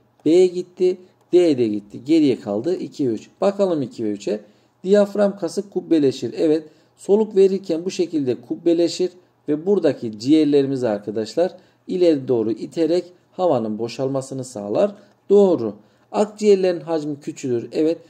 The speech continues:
soluk verdiğimiz için içindeki hava boşalıyor. Böylece küçülüyor. Balonun sönmesi gibi düşünebilirsiniz. Bu da doğru.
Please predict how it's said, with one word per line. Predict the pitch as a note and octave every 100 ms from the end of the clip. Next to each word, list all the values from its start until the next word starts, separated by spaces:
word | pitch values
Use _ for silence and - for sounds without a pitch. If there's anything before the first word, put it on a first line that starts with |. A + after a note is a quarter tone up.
| _ -
soluk | - F3 G#3 F3+
verdiğimiz | F3 D#3+ F3 E3+
için | B2+ - A2+
içindeki | - - D#3 D3+ D#3
hava | C#3 B2+ G#2+ G#2+
boşalıyor. | C#3 - E3+ F#3 G3+ G3+ _ -
Böylece | F#3+ C3+ A2+ F#3+ F#3+
küçülüyor. | - - C#3+ G#2+ A#2+
Balonun | C#3+ C#3 F#3
sönmesi | F#3 E3+ E3 D#3+ D#3 A#2+
gibi | B2 E3
düşünebilirsiniz. | D3+ D3+ C3 A2+ G#2 A#2+ A#2
Bu | D3+
da | A#2+ G#2
doğru. | G#2 G#2 F3